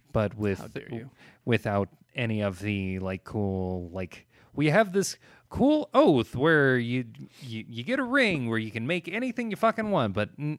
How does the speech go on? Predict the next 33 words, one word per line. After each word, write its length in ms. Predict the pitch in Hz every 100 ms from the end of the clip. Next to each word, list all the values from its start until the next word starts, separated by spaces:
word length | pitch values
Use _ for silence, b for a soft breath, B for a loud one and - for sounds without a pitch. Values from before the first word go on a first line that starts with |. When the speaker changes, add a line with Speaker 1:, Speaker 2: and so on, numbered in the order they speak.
| -
Speaker 1:
no, 300 | 170 165 123
we're 120 | 120
doing 240 | 135 139 127
complicated 680 | 170 170 170 - 156 147 -
powers, 540 | 139 143 135 135 120 -
and 200 | 127 120
he's 220 | 110 92
just 440 | - - 113 113 -
an 100 | 110 -
alien. 640 | 113 110 110 107 107 104 b b b b b b -
And, 680 | 117 104 98 98 95 95 101
uh, 540 | 151 185 233 269 302 339
Ms. 220 | 392 392
Marvel, 960 | 427 403 349 311 247 208 185 165 143 175
let's 200 | 285 -
pass 380 | - 302 277 -
this 240 | 240 -
on. 640 | 214 156 123 104 95 98
So 120 | 101 170
we 60 |
Speaker 2:
Yeah. 260 | 226 139 120 B B -
Speaker 1:
to 240 | 165 135
someone 420 | 135 220 226 233 214
relatable. 640 | 214 185 139 117 98 92 -
Speaker 2:
Nailed 480 | 143 160 175 160 123
it. 120 | 101 -
Speaker 1:
Uh, 220 | - 165 160 175
you, 140 | 202 185
you 160 | 170 202
know 140 | 240 285
what 160 | 262
I 200 | 202 220
want? 600 | 202 185 190 220 - -